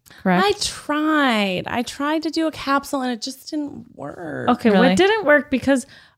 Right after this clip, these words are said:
Speaker 3: I was just telling someone
Speaker 2: <laughs>
Speaker 3: recently that I need a uniform to take the stress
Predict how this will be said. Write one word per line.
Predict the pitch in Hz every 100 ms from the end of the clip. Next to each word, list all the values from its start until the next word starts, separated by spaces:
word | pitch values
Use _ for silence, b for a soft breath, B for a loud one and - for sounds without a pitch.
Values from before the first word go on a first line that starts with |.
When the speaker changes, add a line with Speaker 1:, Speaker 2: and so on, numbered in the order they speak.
| -
Speaker 3:
I | 214 220 247
was | 262 285
just | - 277 -
telling | 269 254 247
someone | 254 247
Speaker 2:
<laughs> | 262
Speaker 3:
recently | 294 - 254 233
that | 220
I | 220
need | 226 226 247
a | 294
uniform | 233 214 226 220 - 180 170 170 175 - _ _ _
to | -
take | 202 208 -
the | 220
stress | - - - 196 196 -